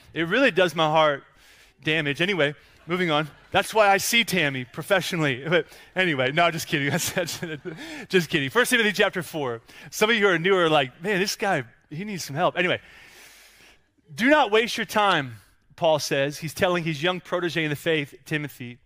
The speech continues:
"arguing over godless ideas and old wives' tales. Instead, train yourself to be godly. Physical training is good, but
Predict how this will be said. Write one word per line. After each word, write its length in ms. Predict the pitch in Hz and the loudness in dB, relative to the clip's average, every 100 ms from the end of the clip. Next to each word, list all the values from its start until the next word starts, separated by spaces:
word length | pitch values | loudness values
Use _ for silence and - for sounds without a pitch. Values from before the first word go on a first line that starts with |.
| _ _ _ _ _ _ _ | _ _ _ _ _ _ _
"arguing 480 | 170 190 208 220 190 | 2 2 2 -2 0
over 260 | 170 170 165 | -2 0 -2
godless 480 | 135 160 185 185 185 | 2 4 4 2 2
ideas 560 | 160 127 170 170 151 | 0 0 0 2 0
and 140 | 151 139 | -6 -8
old 160 | 151 | -8
wives' 360 | 135 147 147 - | 0 2 2 -2
tales. 360 | 127 127 127 | -10 -10 -10
Instead, 600 | 147 - - 214 156 147 - _ - - _ _ | -12 -6 2 4 4 0 -8 _ -20 -20 _ _
train 220 | - 202 | -2 0
yourself 320 | 240 - 226 214 | 0 2 0 0
to 80 | |
be 120 | 180 156 | -6 0
godly. 400 | 165 180 156 127 | 4 4 2 -6
Physical 340 | 170 180 202 | -8 -10 -14
training 380 | - 190 175 156 | -4 -2 -2 -4
is 160 | 131 | -6
good, 360 | - 185 165 143 | -4 0 0 0
but 160 | 151 | -4